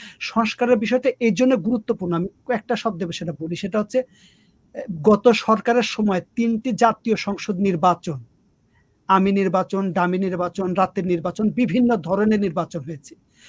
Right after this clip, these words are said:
সেই যে নির্বাচনগুলো বিতর্কিত ছিল, গ্রহণযোগ্য ছিল না, সেই বিতর্কিত অগ্রহণযোগ্য নির্বাচন এবং এক, একতরফা নির্বাচন এবং এককেন্দ্রিক নির্বাচন যাতে ভবিষ্যতে হতে না পারে,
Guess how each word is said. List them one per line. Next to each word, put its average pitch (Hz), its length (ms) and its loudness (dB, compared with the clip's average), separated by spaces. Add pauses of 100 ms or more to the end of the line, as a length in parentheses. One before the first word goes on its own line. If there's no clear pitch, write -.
(340)
সেই 240 500 2
যে 262 360 8 (180)
নির্বাচনগুলো 214 920 2
বিতর্কিত 233 600 2
ছিল, 165 260 -6
গ্রহণযোগ্য 220 580 2
ছিল 160 260 -10
না, 123 160 -16 (400)
সেই 208 200 2
বিতর্কিত 220 720 0 (240)
অগ্রহণযোগ্য 208 840 2
নির্বাচন 202 800 0 (400)
এবং 208 200 0 (340)
এক, 226 240 0 (280)
একতরফা 226 580 0
নির্বাচন 185 580 -4 (120)
এবং 190 100 -6 (120)
এককেন্দ্রিক 226 600 -4
নির্বাচন 208 640 -2
যাতে 214 200 -4
ভবিষ্যতে 185 580 -8
হতে 190 320 -8
না 175 260 -4
পারে, 185 380 -2